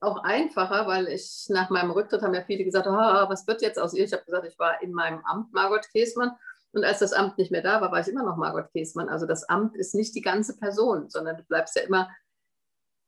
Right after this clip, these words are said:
selbst Person in diesem Amt und das ist eigentlich hilfreich, äh, weil du dann auch eine innere Freiheit dem gegenüber behältst. Das denke ich schon, das war für mich jedenfalls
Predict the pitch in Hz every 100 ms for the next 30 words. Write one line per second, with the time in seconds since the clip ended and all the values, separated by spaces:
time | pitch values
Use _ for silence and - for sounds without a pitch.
0 | _ 196 202 196 - _ 190 170 208 226
1 | 175 165 156 151 151 - 143 147 151 156
2 | 160 - - - 156 185 196 190 190 -
3 | - - - _ 214 214 208 - 170 180
4 | 180 - - - - - - - 165 156
5 | 160 156 - 156 160 156 156 _ _ _
6 | _ _ _ - 196 180 165 - - 170
7 | 196 165 151 156 156 151 147 156 160 143
8 | 151 175 165 - - 147 160 160 156 -
9 | _ _ _ - 185 147 147 151 160 165
10 | 151 156 151 147 - -